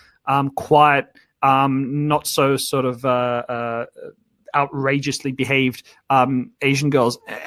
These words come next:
and I totally get the appeal. They're not the type of girls I tend to go for. I tend to go for my very brash, outrageous girls, but it's al-, always different personalities. With girls like that, you gotta be careful with your teasers that they're a little bit more,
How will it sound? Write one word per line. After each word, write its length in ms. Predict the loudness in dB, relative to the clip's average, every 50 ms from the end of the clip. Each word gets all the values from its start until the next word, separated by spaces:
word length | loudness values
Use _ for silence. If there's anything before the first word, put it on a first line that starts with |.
| -2 0 2
and 180 | 2 2 4
I 160 | 4 4 2
totally 320 | 0 2 4 4 4 4 4
get 140 | 2 2 0
the 80 | 0
appeal. 300 | -2 0 0 0 0 0
They're 180 | 2 4 4 4
not 160 | 4 2 0
the 80 | 0 0
type 160 | 0 0 0
of 80 | 0
girls 180 | 0 0 0 0
I 160 | 0 0 0
tend 220 | 0 -2 -2 -2 0
to 40 |
go 160 | 0 0 0 0
for. 200 | 2 0 0 0
I 20 |
tend 180 | 0 -2 -2 -2
to 60 | -2
go 60 | -2
for 100 | -2 -4
my 140 | -6 -6 -4
very 180 | -2 -4 -4
brash, 440 | -4 -6 -6 -4 -4 -4 -4 -6 -6 -2
outrageous 460 | -2 -2 0 0 -2 -2 -2 -2 -4 -2
girls, 280 | 0 0 0 0 -2
but 300 | 0 _ 2 2 2 -2 -8 -20 -20 -20 _ _ _
it's 140 | -10 -10 -8 -2
al-, 100 | 0 0
always 260 | 2 4 4 4 4 4
different 260 | 0 -2 -2 -2 -2
personalities. 560 | -2 -2 -2 0 0 2 2 2 0 -4 -8 -14 -20 -20 -8 _
With 120 | -4 2 4
girls 200 | 4 4 6 6
like 140 | 4 4
that, 140 | 4 2 0
you 80 | 2 0
gotta 120 | 0 0
be 120 | 0 -2 -6
careful 500 | -4 -2 0 0 0 0 0 -2 -2 -2
with 140 | -2 -6
your 80 | -8 -10
teasers 400 | -8 -6 -4 -4 -4 -6 -8 -8
that 160 | -8 -10 -6
they're 160 | -4 -4 -4
a 20 | -4
little 220 | -4 -6 -6 -6
bit 180 | -6 -8 -8 -8 -8
more, 340 | -4 -2 2 2 2 2